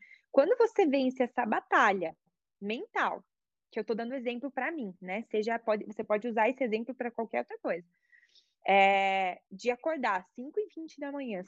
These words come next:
sair num frio do caramba, treinar, voltar pra casa, sete horas da manhã, você tá a milhão. E aquela sensação de, "Meu, eu venci o despertador, a preguiça, o frio, e fui lá e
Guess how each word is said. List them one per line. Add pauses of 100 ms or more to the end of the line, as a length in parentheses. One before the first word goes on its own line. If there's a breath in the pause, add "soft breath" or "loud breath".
(100)
sair
num (140)
frio
do
caramba, (440 soft breath)
treinar, (320)
voltar
pra
casa, (460)
sete
horas
da
manhã,
você
tá
a
milhão. (480)
E
aquela
sensação
de,
"Meu, (1080 loud breath)
eu
venci
o
despertador,
a
preguiça,
o (180)
frio, (460 loud breath)
e
fui
lá
e